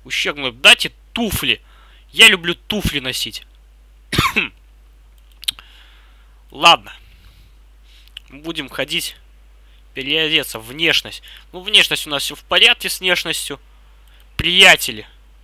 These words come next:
Подождите, а че там за фишечка? Ка-, казино, что ли, можно пойти?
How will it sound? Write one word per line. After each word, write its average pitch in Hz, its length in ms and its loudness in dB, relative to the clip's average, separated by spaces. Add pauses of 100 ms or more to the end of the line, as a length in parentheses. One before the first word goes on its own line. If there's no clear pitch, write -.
(680)
Подождите, 147 420 -4
а - 20 -2
че 160 140 -2
там 135 200 -6
за 139 100 -6
фишечка? - 460 -4 (120)
Ка-, 143 200 -2
казино, 185 400 0
что 165 200 0
ли, 143 80 0
можно 127 300 -10
пойти? 135 400 -8